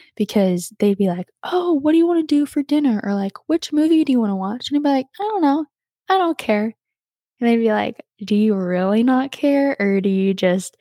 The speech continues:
have an opinion and don't wanna tell us and help us make a decision?" And <laughs> sometimes I really wouldn't care, but other times I'd be like, "Actually, yeah, this is the thing I wanna do."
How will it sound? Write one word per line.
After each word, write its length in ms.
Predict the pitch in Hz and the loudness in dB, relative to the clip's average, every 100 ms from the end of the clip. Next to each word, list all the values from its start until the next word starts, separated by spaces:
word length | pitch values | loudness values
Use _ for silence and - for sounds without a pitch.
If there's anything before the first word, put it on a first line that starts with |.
| _ _ _ | _ _ _
have 220 | - 196 | -4 -2
an 100 | 190 | 0
opinion 440 | 185 - 190 175 170 | -2 -2 -2 0 -2
and 180 | 180 185 | 0 2
don't 180 | 170 | 0
wanna 220 | - 180 214 | 0 -2 -2
tell 260 | - 87 | -2 0
us 280 | - 220 - | 0 -4 -2
and 100 | 214 | 0
help 220 | 208 190 | 0 0
us 180 | 196 - | -4 -2
make 200 | 208 - | -4 0
a 40 | |
decision?" 680 | 220 220 208 202 196 208 240 - | -2 0 0 -2 -4 -8 -10 -2
And 180 | 208 233 | 0 2
<laughs> 20 | |
sometimes 640 | - 262 254 - 311 311 294 - - | 2 0 0 -2 0 0 -4 -12 -8
I 80 | - | -4
really 280 | 214 214 226 | 0 2 2
wouldn't 260 | 196 190 208 | 0 -4 -4
care, 220 | 208 220 | -2 -2
but 120 | 220 | 0
other 180 | 185 202 | 0 0
times 280 | 220 240 226 | 2 2 2
I'd 60 | |
be 60 | 202 | 0
like, 200 | 180 170 _ - | -2 -6 _ -10
"Actually, 600 | 220 - - 320 339 311 _ _ _ | -10 -10 -6 0 0 -2 _ _ _
yeah, 260 | 196 165 165 | 0 0 0
this 180 | 190 | 0
is 140 | 262 240 | -2 0
the 120 | 254 | -2
thing 240 | - 247 | 0 2
I 80 | 240 | 4
wanna 280 | 226 226 233 | 2 2 2
do." 380 | 220 233 226 | 2 2 2